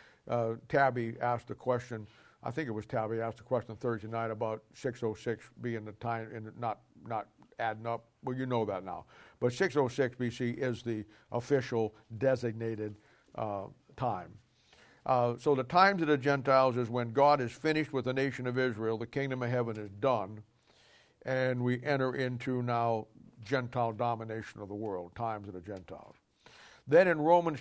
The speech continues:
chapter eleven, we, verse twenty-five, we have another term called the fullness of the Gentiles. That will be when the last Gentile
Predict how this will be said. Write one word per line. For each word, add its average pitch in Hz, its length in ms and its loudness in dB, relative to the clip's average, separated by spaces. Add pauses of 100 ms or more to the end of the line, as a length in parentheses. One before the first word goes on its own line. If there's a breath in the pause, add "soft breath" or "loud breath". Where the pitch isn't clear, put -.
chapter 135 380 4
eleven, 123 440 6
we, 123 120 -2 (100)
verse 127 220 -2
twenty-five, 123 680 2
we 123 140 -4
have 127 240 2
another 139 320 0
term 120 300 -6
called 120 280 -2
the 107 60 -6
fullness 151 500 -4
of 107 100 -6
the 98 80 -12
Gentiles. 98 580 -8 (840 loud breath)
That 156 280 8
will 160 140 2
be 120 320 -2 (720 soft breath)
when 143 140 -2
the 127 80 0
last 131 360 4
Gentile 123 640 2